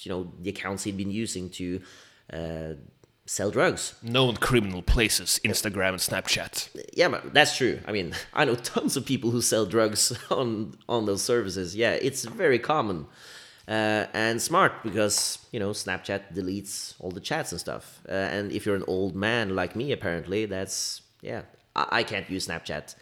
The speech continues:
Speaker 1: By the time I finish writing my message, I forget what message I'm writing. Anyway, they wanted him to give up his login information, and he accepted and wrote it down on a note.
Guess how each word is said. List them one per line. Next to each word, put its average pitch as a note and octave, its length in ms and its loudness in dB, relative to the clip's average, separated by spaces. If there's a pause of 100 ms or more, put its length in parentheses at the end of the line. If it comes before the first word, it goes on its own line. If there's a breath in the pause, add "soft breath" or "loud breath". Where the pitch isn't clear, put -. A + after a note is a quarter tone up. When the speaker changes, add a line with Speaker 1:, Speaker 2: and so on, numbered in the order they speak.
(120 soft breath)
Speaker 1:
By A2+ 100 4
the A2+ 80 2
time B2 240 2
I A#2+ 60 2
finish G#2 320 -4
writing G2+ 340 0
my G2+ 120 -2
message, A#2 360 -4
I G2+ 140 -2
forget F#2+ 500 -6
what F2+ 160 -8
message F2 320 -6
I'm D#2+ 140 -8
writing. D#2+ 300 -8 (400 loud breath)
Anyway, C3+ 420 6 (340 loud breath)
they D#3+ 120 10
wanted D3 340 6
him C3 160 4
to C3 120 -4
give A#2+ 260 4
up A#2+ 220 4
his A2 180 0
login A2 420 4
information, F2 720 -4
and G2+ 160 -4
he A2 180 0
accepted - 540 0 (220)
and G#2 260 -2
wrote A#2 260 4
it B2+ 140 0
down F#2+ 260 0
on G2+ 140 -4
a - 20 0
note. A#2 380 -2